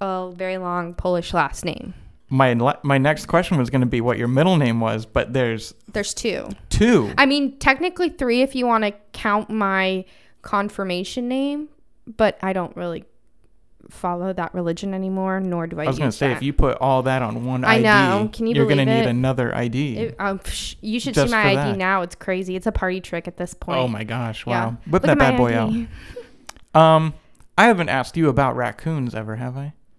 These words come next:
Speaker 1: No.
Speaker 2: Can I run a hypothetical by you?
Speaker 1: Yeah, sure.
Speaker 2: Yeah? Okay.
Speaker 1: Only if it has to do with Rocket Raccoon.
Speaker 2: It does not.
Speaker 1: Mm.
Speaker 2: I like Rocket Raccoon, though.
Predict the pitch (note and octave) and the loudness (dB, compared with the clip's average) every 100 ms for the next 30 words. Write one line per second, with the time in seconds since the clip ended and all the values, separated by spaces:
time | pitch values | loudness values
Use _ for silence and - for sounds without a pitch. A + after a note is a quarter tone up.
0 | _ _ _ _ _ - F3+ F3+ E3+ F3+ | _ _ _ _ _ -10 -8 -6 -6 -6
1 | G#3 A3 - B2+ A2+ A#2 - A#2+ - - | -8 -14 -8 -6 -4 -4 -6 -8 -8 -8
2 | A2+ A#2+ C#3 C#3+ C#3+ D3+ E3+ B3 C#4+ C#4 | -10 -8 -8 -8 -8 -8 -8 -4 -4 -4
3 | - - D#4 B3 G3 C3+ C#3+ - D3 B2+ | -10 -2 0 0 -2 0 -2 -4 -8 -6
4 | G#2+ - A#3+ D4 E4 B3+ A#3+ A#3 - A3 | -8 -4 -2 -2 -2 -4 -2 -4 -4 -4
5 | A3 G3 G3 F#3 G3 F3+ F3 - F3 E3+ | -2 -2 -2 -2 -2 -8 -10 -10 -12 -10
6 | E3+ E3+ - C#3 C3 A#2+ A2 G#2+ - - | -14 -16 -4 -2 -2 -2 -4 -6 -14 -18
7 | G3 F#3 F3 F3 - E3 A#3 A#3 C3+ - | -12 -10 -12 -14 -8 -4 -4 -6 -10 -10
8 | A#2 - D#3+ D3+ | -14 -16 -20 -20